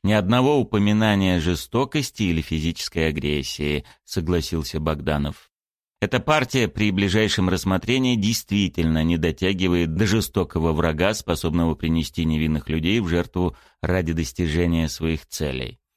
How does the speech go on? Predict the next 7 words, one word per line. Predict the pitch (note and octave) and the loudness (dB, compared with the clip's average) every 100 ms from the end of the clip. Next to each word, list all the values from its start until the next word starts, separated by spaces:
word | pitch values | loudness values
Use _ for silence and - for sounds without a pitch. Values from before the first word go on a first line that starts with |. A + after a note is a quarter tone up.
| _ _ _ _ _ _ _ _ _ _ _ _ _ | _ _ _ _ _ _ _ _ _ _ _ _ _
Выходит, | F#2 G2+ G2 F#2+ F#2+ F2+ A#2 - - | 0 0 0 0 0 2 -2 -6 -12
Удилов | D#2+ E2+ F#2 G2 A2 - | -6 -2 0 0 0 -4
прав, | - E2+ D#2 D2+ D#2 _ _ _ - | -4 0 2 0 -2 _ _ _ -4
и | G#2+ | -2
сами | - E2+ D2+ D#2+ | -2 -2 0 2
организаторы | E2 E2 F#2 E2+ F2+ E2 F2 | 0 2 0 2 0 0 0
ноб | F2+ F2 - | 2 0 -2